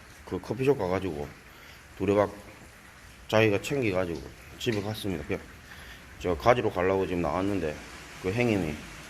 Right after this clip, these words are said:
가지고 온답니다. 우리 이 아파트로 가지고 온 데서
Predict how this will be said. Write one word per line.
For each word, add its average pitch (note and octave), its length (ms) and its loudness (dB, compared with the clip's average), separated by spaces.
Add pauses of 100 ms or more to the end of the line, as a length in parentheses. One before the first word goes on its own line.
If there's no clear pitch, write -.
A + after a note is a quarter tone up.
(340)
가지고 A2+ 260 6
온답니다. G2+ 460 2 (200)
우리 E2+ 180 -2
이 E2 340 -6 (140)
아파트로 F2 460 -6 (960)
가지고 G2 240 6
온 G#2 100 4
데서 F#2 380 2